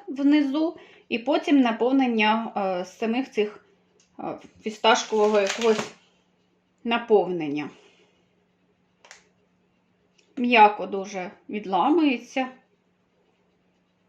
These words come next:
І ще навіть і горішки є також.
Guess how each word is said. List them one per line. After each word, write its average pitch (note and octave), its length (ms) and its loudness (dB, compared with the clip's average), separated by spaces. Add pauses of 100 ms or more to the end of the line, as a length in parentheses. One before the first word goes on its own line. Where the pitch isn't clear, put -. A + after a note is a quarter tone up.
(640)
І C4+ 60 -8
ще F#4+ 180 2
навіть C4+ 380 4
і B3 60 -2
горішки F#3 480 -2
є F3 200 -4
також. - 540 -8